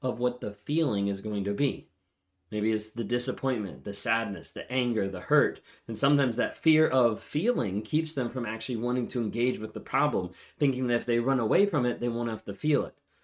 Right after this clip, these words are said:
In reality, it just ends up being a ball and chain that keeps following you, and that feeling doesn't get dealt with until you deal with it. A huge part about radical acceptance is accepting the truth,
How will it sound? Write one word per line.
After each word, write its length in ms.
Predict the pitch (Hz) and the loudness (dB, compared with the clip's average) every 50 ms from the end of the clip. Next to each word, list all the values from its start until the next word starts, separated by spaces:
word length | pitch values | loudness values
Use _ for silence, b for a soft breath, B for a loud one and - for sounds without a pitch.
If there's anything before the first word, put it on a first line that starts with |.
| _ _ _ _ _ _ _ | _ _ _ _ _ _ _
In 60 | 110 | -6
reality, 480 | 104 104 107 117 143 160 147 123 117 113 | -6 -4 -2 0 2 2 4 4 2 2
it 60 | 107 | 0
just 160 | 110 107 - | -2 -6 -6
ends 200 | - 123 123 110 | -6 -6 -2 -2
up 160 | 120 107 107 | -2 -2 -2
being 260 | 104 120 117 117 120 113 | -4 -4 -2 -2 -2 -2
a 60 | 107 | -2
ball 240 | 101 113 110 113 110 | -2 -2 -4 -2 -2
and 140 | 107 104 | -2 -4
chain 220 | 101 - 131 127 120 | -2 -2 0 0 0
that 100 | 110 - | -2 -2
keeps 260 | - 131 107 98 - | -4 -6 -6 -6 -10
following 640 | - - - 113 104 120 147 156 139 120 110 107 98 | -14 -10 -8 -4 0 2 2 2 2 2 2 0 0
you, 200 | 95 101 101 104 | 0 0 2 2
and 100 | 110 110 | 2 2
that 200 | 104 101 - - _ | 0 -4 -8 -10 _
feeling 400 | - 147 170 202 190 143 123 120 | 0 2 4 6 4 4 4 4
doesn't 240 | 113 123 110 120 107 | 2 0 0 0 -4
get 160 | 101 92 92 | -4 -6 0
dealt 260 | 92 147 190 208 - | 2 2 2 2 2
with 280 | 127 113 104 104 101 - _ b b b b b - _ _ _ _ _ | 2 2 2 2 0 -4 _ b b b b b -20 _ _ _ _ _
until 280 | - 98 95 101 101 | -10 -10 -4 -4 -2
you 160 | 95 98 101 95 | -2 -2 -2 -2
deal 200 | 104 107 117 110 | 0 0 0 0
with 200 | 92 85 85 - | -2 -4 -8 -14
it. 100 | - _ _ _ _ _ _ _ _ _ _ _ _ b b b b - | -20 _ _ _ _ _ _ _ _ _ _ _ _ b b b b -12
A 40 | 113 | -12
huge 420 | - - 139 151 180 175 147 - | -2 4 4 6 6 4 2 -2
part 460 | - - - 160 156 143 123 107 - | -6 0 4 6 8 8 6 4 2
about 320 | 123 120 104 120 117 107 117 | -2 -2 0 0 -2 0 0
radical 340 | 117 113 113 120 - - 123 | -2 -2 -2 -4 -2 -2 -4
acceptance 500 | 110 - - 131 107 - - 107 98 - | -2 -2 -2 -4 -2 -2 -4 -4 -4 -4
is 80 | 110 | -4
accepting 540 | 110 98 104 - - 123 120 - - 180 160 | -6 -6 -6 -4 -2 -2 -2 0 0 2 2
the 80 | 143 135 | 2 2
truth, 480 | 139 - - 175 139 - - - - | 0 0 2 2 2 2 0 -6 -16